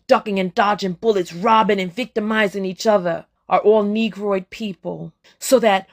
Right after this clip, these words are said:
when they see a Negroid face, they're, "Oh, I'm frightened. It's a Negroid. I'm a scared. I'm scared." But then they see, then they see the person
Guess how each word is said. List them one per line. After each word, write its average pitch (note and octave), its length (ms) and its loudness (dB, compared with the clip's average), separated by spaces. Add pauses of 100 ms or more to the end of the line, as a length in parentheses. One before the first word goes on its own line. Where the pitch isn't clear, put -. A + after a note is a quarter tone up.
when A3+ 300 -2
they G#3+ 180 0
see - 500 -8
a G#3 140 0
Negroid G#3+ 640 -2
face, A3 420 -4
they're, G#3 240 0 (100)
"Oh, G#4 300 6
I'm B3+ 140 -2 (120)
frightened. C#4+ 760 -8
It's A3+ 120 -14
a C4 80 -2
Negroid. C4 1080 2 (520)
I'm C#4 180 -6
a C4+ 80 2
scared. A#3 1300 -2 (420)
I'm A3 140 -6
scared." G#3 960 -2 (500)
But A3 160 0
then B3+ 260 0
they A#3+ 180 -2
see, B3 680 -10 (320)
then A#3 160 -4
they B3 120 -2
see A#3+ 480 -8
the G3+ 100 -6
person A3 760 -8